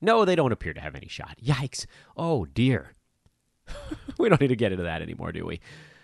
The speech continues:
Miami went on the road, beat Utah. Tight ball game. Heat are winning some close ones all of a sudden. They've been playing a little bit better here over the last two, two and a half weeks after kind of a rough stretch.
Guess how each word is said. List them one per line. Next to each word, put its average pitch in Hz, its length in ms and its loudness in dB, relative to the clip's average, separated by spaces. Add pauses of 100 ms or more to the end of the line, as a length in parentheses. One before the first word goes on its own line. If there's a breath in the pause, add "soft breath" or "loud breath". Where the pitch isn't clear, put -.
(520 loud breath)
Miami 165 920 0
went 135 140 4
on 143 60 4
the 139 80 8
road, 139 260 8
beat 151 160 4
Utah. 139 560 4
Tight 113 280 -2
ball 107 200 6
game. 87 260 2
Heat 143 220 -2
are 214 80 4
winning 208 260 4
some 143 160 0
close 170 400 2
ones 117 240 0
all 92 160 4
of 87 100 -2
a 90 40 -4
sudden. 87 540 -2
They've 95 360 2
been 101 260 2
playing 127 320 2
a 113 40 2
little 135 400 2
bit 117 280 -2
better 113 340 4
here 78 360 -4
over 85 180 -4
the 90 100 -4
last 85 340 0
two, 104 260 -4
two 101 220 -8
and 92 80 0
a - 20 -2
half 87 300 0
weeks 98 280 -2
after 92 220 -2
kind 92 160 -4
of 82 80 -6
a 78 60 -6
rough 92 280 0
stretch. - 560 -2